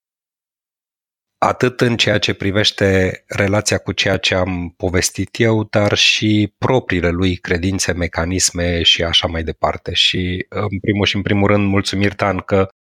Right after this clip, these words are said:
ești aici și că ai acceptat să facem asta. Eu știu că ne-am pregătit un pic pentru episodul de astăzi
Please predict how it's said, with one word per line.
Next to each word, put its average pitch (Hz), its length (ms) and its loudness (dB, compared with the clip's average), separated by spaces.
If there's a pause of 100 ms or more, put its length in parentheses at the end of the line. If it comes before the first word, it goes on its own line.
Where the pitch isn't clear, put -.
(440)
ești 104 280 0
aici 101 240 2
și - 180 0
că 95 540 -2
ai 98 160 0
acceptat 95 500 -2
să - 140 -4
facem 90 440 -2
asta. 92 340 0
Eu 110 100 0
știu 107 220 0
că - 120 -4
ne-am 98 280 0
pregătit 98 540 2
un 92 140 -2
pic - 320 -4
pentru 87 840 -6
episodul 98 500 -2
de 87 120 -6
astăzi 87 540 -4